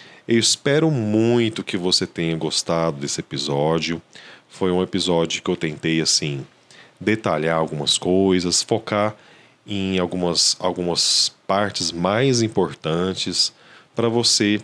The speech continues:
ter uma referência pros seus estudos. E aí, sempre que você quiser ouvir o episódio, é, fique à vontade, tá bom? Quiser tirar alguma dúvida também,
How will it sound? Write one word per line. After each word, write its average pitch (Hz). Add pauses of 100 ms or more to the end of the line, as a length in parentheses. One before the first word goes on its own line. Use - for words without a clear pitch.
(140)
ter 98 (320)
uma 90
referência 90
pros -
seus 82
estudos. 90 (440)
E 151
aí, 147
sempre 143
que 143
você 123
quiser 92
ouvir 82
o 73
episódio, 87 (640)
é, 78 (140)
fique 113
à 95
vontade, 85
tá 76
bom? 107 (680)
Quiser 156
tirar 117
alguma 95
dúvida 82
também, 107